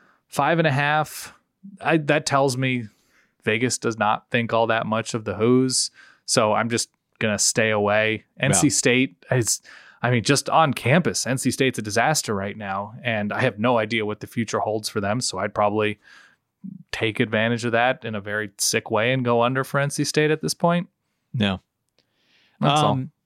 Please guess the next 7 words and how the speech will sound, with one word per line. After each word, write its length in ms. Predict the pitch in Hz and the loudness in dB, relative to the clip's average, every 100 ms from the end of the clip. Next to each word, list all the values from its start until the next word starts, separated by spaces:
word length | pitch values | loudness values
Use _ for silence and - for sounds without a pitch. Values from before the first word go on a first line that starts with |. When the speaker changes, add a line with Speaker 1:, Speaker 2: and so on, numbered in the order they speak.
| _ _ _ _ _ _ - - | _ _ _ _ _ _ -10 2
Speaker 2:
the 160 | 170 | 4
A 80 | 214 | 6
C 140 | - 190 | 4 2
C 180 | 180 | 4
championship 680 | 160 - 160 151 131 120 123 | 2 2 2 4 2 2 2
odds 380 | 101 95 87 85 | 2 2 2 -2
are 540 | - 101 95 92 90 | 0 2 2 0 -4